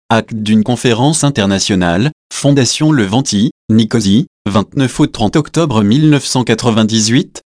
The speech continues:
Monsieur Winefest, Contribution à la chronologie de la Méditerranée orientale deux,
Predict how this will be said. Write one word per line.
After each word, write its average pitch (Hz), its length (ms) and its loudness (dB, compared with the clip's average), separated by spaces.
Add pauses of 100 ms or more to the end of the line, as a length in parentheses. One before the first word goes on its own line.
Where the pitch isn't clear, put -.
(120)
Monsieur 131 460 0
Winefest, 135 760 0 (280)
Contribution 131 720 0
à 143 40 0
la 104 100 0
chronologie 143 600 2
de 156 80 0
la 110 140 2
Méditerranée 147 600 2
orientale 131 500 0
deux, 101 260 0